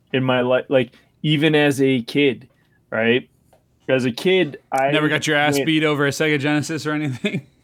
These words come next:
Speaker 1: Well, I went Genesis. I also had an N E S like, like every other kid, right? And that was the
Speaker 2: Yeah.
Speaker 1: only thing to have. Like, before that, you had an Atari.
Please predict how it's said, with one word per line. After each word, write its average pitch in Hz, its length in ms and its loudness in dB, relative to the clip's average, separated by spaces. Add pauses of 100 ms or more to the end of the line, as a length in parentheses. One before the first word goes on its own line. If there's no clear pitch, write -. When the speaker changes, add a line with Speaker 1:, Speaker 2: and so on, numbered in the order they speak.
Speaker 1:
Well, 202 280 0
I 196 200 0
went 220 360 0
Genesis. 190 720 0
I 175 160 0
also 196 200 -2
had 196 200 2
an 185 100 2
N 170 140 2
E 170 120 2
S 170 300 0
like, 120 480 -4 (340)
like 127 320 0
every 135 320 2
other 135 220 2
kid, 101 320 -10
right? 120 400 -2
And 131 80 -6
that 143 80 0
was 147 120 0
the 151 40 2
Speaker 2:
Yeah. 147 80 2
Speaker 1:
only 143 140 2
thing 127 160 -4
to 113 60 0
have. 104 440 0
Like, 131 160 2
before 165 300 0
that, 156 160 2
you 139 80 4
had 131 100 2
an 110 180 -2
Atari. 104 540 -2